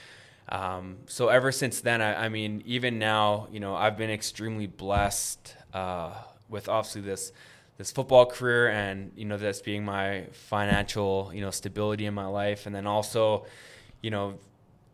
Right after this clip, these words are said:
doing, being an influencer online and having a manager for that. And that's a full-time gig and a full-time salary. So very blessed now financially, which is amazing, but I still always wanna, you know, look back on what I had to go through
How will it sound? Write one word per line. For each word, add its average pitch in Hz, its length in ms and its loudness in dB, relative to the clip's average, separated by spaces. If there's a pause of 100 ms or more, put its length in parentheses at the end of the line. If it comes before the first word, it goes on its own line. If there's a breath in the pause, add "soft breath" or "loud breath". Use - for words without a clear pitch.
(160)
doing, 113 440 0
being 113 220 2
an 107 60 -2
influencer 113 580 0
online 107 480 2
and 104 160 -4
having 110 280 2
a 104 40 -4
manager 104 440 -2
for 104 160 -10
that. 101 300 4
And 101 80 -4
that's 107 180 -2
a 95 60 -4
full-time 104 720 -6
gig 101 260 -4
and 98 60 -6
a 98 40 -8
full-time 104 440 -6
salary. 98 500 0
So 98 300 0 (720 loud breath)
very 127 340 6
blessed 104 540 2
now 107 380 0
financially, 110 920 -4
which 107 220 -8
is 104 80 -10
amazing, 107 600 -4 (100)
but 104 120 2
I 104 120 4
still 110 520 2
always 107 300 -2
wanna, 101 360 -4
you 107 80 -10
know, 101 120 -4
look 104 280 -4
back 98 380 -2
on 95 320 -8
what 104 160 0
I 101 80 2
had 101 140 -4
to 98 80 -8
go 98 220 -2
through 95 460 -8